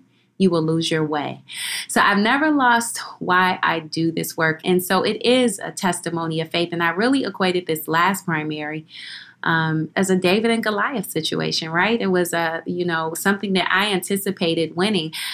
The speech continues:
I say this humbly and respectfully. I've never entered a race with the expectation of doing anything other than winning, and I didn't care what the odds looked like. Um, I heard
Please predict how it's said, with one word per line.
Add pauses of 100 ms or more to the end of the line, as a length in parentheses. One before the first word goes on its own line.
(140)
I
say
this
humbly
and
respectfully.
I've
never
entered
a
race
with
the
expectation
of
doing
anything
other
than
winning,
and
I
didn't
care
what
the
odds
looked
like. (640)
Um,
I
heard